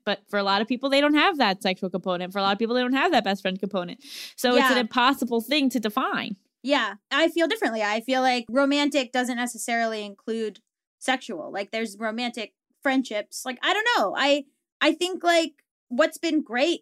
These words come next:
Speaker 2: about everyone sort of talking about their lives more on the internet and the interconnectivity of the internet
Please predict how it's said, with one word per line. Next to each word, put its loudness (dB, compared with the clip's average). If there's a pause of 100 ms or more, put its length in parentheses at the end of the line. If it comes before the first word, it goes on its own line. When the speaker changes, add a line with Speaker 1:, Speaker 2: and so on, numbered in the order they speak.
Speaker 2:
about 2
everyone 0
sort -4
of -6
talking -2
about -2
their -2
lives -2
more 0
on -4
the -10
internet -2
and -8
the -10
interconnectivity -4
of -8
the -10
internet -4